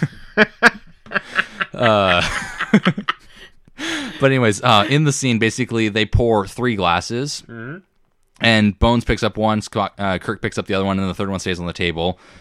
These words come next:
Speaker 1: They kinda clink the glass, and they kinda hold it up in kinda like a little toast to the third glass that stays on the table, and they take the drink, no words at all, um,
Speaker 2: Huh.
Speaker 1: when they do their toast. So it's the kind of things that if you don't know much about the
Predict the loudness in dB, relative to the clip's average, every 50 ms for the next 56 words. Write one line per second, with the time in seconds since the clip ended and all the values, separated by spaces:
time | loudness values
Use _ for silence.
0 | -20 _ -2 0 0 0 0 -2 -2 -2 -2 -2 -2 -4 -4 -6 -2 0 2 2
1 | 2 0 -2 -6 -6 -4 -4 -4 -4 -2 -4 -4 -2 -2 -2 -2 -2 -4 -6 -6
2 | -6 -4 -4 -2 -4 -4 -4 -8 -8 -6 -6 -6 -6 -6 -6 -8 -10 -8 -6 -6
3 | -6 -4 -4 -4 -4 -4 -8 -8 -6 -6 -6 -6 -6 -8 -8 -6 -6 -6 -4 -4
4 | -4 -4 -4 -4 -4 -6 -6 -6 -8 -8 -10 -10 -8 -8 -8 -8 -8 -8 -10 -8
5 | -6 -6 -8 -8 -8 -8 -8 -6 -4 -4 -4 -4 -6 -10 _ _ _ _ -20 -20
6 | -20 -20 -20 -20 _ _ _ -2 0 0 0 -2 -4 -6 -8 -10 -6 -4 -2 -2
7 | 0 0 -2 -2 -2 -2 -2 -4 -6 -6 -6 -4 -4 -4 -4 -6 -10 -14 -10 -4
8 | 0 0 2 2 0 -2 -4 -6 -4 -2 -2 -2 -2 -4 -4 -6 -8 -10 -8 -6
9 | -6 -4 -4 -6 -4 -2 -2 -2 -2 -2 -4 -2 0 0 0 0 -2 -2 -2 -4
10 | -6 -4 -2 -2 0 -2 -2 -4 -8 -18 -20 -12 -10 -10